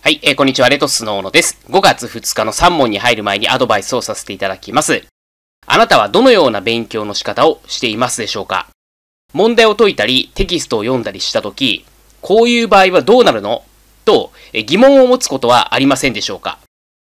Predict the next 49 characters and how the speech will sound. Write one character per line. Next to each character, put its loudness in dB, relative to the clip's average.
疑 0
問 6
を 4
持 2
つ -6
こ -6
と -4
自 -8
体 0
は 0
悪 2
い -2
こ -8
と -2
で -2
は 2
な -2
い -4
ん -18
で -20
す -16
ね。 -6
疑 2
問 4
を 4
持 2
つ 0
と -2
い -2
う -4
こ -4
と -2
は、 4
そ -4
の -2
こ -6
と 0
に -6
対 -2
し -8
て 0
興 4
味 4
を 2
持 0
っ -2
て -2
い -4
る -14